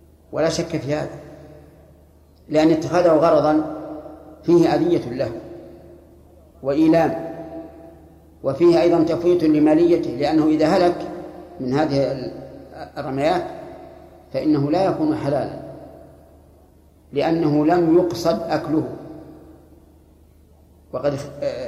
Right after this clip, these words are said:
اختار شيخ الإسلام رحمه الله أن ذبح الحيوان لغير أكله لا يبيحه،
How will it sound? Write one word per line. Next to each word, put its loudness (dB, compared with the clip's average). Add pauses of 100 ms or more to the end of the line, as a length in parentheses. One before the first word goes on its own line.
اختار 2
شيخ 2
الإسلام 0
رحمه -2
الله -4 (420)
أن 2
ذبح 0
الحيوان 0
لغير 2
أكله 2 (1200)
لا 2
يبيحه، 4